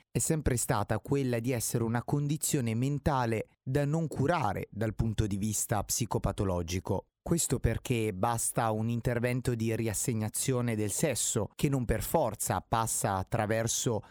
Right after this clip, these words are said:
i canali chirurgici, per ottenere un riequilibrio degli stati emotivi della persona.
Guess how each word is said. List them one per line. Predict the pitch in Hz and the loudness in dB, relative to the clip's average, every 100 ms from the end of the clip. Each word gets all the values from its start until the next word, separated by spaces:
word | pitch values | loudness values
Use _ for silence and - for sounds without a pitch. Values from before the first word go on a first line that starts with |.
| _ | _
i | - | -8
canali | - 117 113 110 104 | -2 0 2 2 0
chirurgici, | 98 139 127 110 107 113 - 143 - | 0 0 2 0 0 -2 0 -2 0
per | - 156 | 0 2
ottenere | 156 170 151 120 107 110 | 2 0 2 2 2 2
un | 117 | 2
riequilibrio | 123 135 139 156 135 104 98 104 101 | 2 0 0 0 0 0 0 2 0
degli | 101 120 117 | 0 0 0
stati | 120 - 120 101 - 110 | -2 0 0 0 0 -2
emotivi | 107 123 113 92 95 | 0 0 0 0 0
della | 98 95 | 0 0
persona. | 104 95 - 80 82 | 0 0 -2 -2 -2